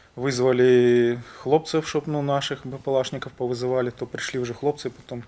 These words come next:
То мне первую медицинскую помощь все это оказали. Ну да, конечно, была большая потеря крови, ну, с-, слава богу, хлопцы молодцы, вывезли меня вовремя тоже. Ну, вот так я и выжил. В рубашке, можно сказать, родился.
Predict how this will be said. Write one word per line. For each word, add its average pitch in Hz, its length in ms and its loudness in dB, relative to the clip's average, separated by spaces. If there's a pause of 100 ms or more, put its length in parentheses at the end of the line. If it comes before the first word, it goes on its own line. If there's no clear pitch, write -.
(120)
То 151 120 6
мне 160 240 6
первую 151 440 6
медицинскую 139 540 -6
помощь 135 300 -4
все - 140 -2
это 127 140 0
оказали. 165 760 4
Ну 139 220 -4
да, 151 140 6
конечно, 156 360 2
была 131 200 4
большая 127 340 0
потеря 127 360 -4
крови, 156 520 2
ну, 135 540 -6 (920)
с-, 131 380 -6
слава 147 300 4
богу, 147 320 4
хлопцы 135 360 -2
молодцы, 135 460 -2
вывезли 123 460 -2
меня 120 200 -4
вовремя 117 460 -4
тоже. 113 320 -6 (540)
Ну, 202 240 -8
вот 175 100 -6 (200)
так 180 220 -10
я 147 80 -6
и 135 40 -6
выжил. 139 300 -6 (920)
В 135 40 -10
рубашке, 139 360 -4
можно 127 180 -6
сказать, 117 320 -12
родился. 117 400 -10